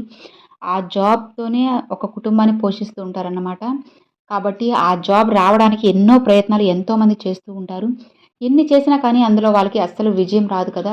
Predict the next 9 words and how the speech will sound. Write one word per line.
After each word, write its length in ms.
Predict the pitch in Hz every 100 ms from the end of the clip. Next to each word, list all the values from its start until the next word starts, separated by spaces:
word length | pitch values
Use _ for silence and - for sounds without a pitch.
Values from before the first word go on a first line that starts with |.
| 208
వెనకడుగే 520 | 185 190 214 214 220
వేయాల్సి 360 | 196 190 190 185
వస్తుంది. 400 | 175 185 185 214 254 - - _ _ _ -
ఆ 100 | 208
సమయంలో 640 | 220 226 240 247 233 226 240 254
కొంతమంది 540 | 254 202 202 208 208 214 190
ఏం 160 | 202 226 220
చేయాలో 400 | 208 208 208 214
తోచక 440 | 214 202 208 214